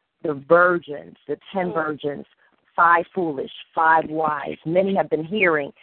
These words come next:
Speaker 1: the Spirit of God bringing that revelation to them, that this is the hour we are in, the five wise, the five foolish virgins. Isn't it interesting that when you read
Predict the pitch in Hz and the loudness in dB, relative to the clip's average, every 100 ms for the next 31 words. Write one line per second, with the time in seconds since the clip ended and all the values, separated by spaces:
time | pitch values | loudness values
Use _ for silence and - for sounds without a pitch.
0 | _ 170 - - 185 160 160 165 151 135 | _ -6 -6 -2 0 0 -2 0 2 0
1 | - _ 143 165 185 180 165 151 143 _ | -4 _ -10 0 2 2 0 -2 -8 _
2 | 147 170 165 165 - 165 165 151 156 160 | -4 0 0 0 -2 0 0 0 -2 -4
3 | - 156 156 147 143 156 _ _ - 143 | -8 -10 -8 -6 -6 -8 _ _ -6 -2
4 | 175 - 185 196 - 170 160 165 156 165 | -2 -4 -10 -8 2 4 4 2 0 -4
5 | 156 - 160 135 127 _ _ - 139 - | -4 -4 -2 -2 -4 _ _ -10 -10 0
6 | 202 170 175 165 170 165 165 156 139 - | 4 6 4 2 0 0 0 -2 -4 -8
7 | _ _ 139 - 175 165 - - 160 151 | _ _ -6 0 2 2 0 -6 -8 -8
8 | - 151 147 143 143 143 - _ - 254 | -4 0 0 -2 -6 -12 -14 _ -6 -2
9 | 233 214 - 202 214 - 170 143 151 170 | 0 0 -2 -2 -4 -2 0 2 2 2
10 | 185 196 190 294 339 359 | -2 -4 0 2 4 2